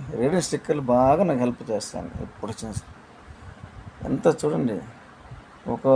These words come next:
ఫిఫ్-, ఫిఫ్టీ ఫీట్ ముందే తెలిసిపోతుంది మనకు టర్నింగ్ ఉందనేసి అక్కడ. ఇది ఏనుగుల ఆర్చ్ అంటారండి, ఏనుగుల ఆర్చ్. ఉమ్, లెఫ్ట్ సైడ్‌లో ఇల్లు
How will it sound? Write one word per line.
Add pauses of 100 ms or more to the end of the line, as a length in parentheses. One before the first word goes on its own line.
(160)
ఫిఫ్-, (380)
ఫిఫ్టీ
ఫీట్
ముందే
తెలిసిపోతుంది
మనకు
టర్నింగ్
ఉందనేసి
అక్కడ. (580)
ఇది (100)
ఏనుగుల
ఆర్చ్
అంటారండి, (540)
ఏనుగుల (100)
ఆర్చ్. (3000)
ఉమ్, (280)
లెఫ్ట్
సైడ్‌లో (160)
ఇల్లు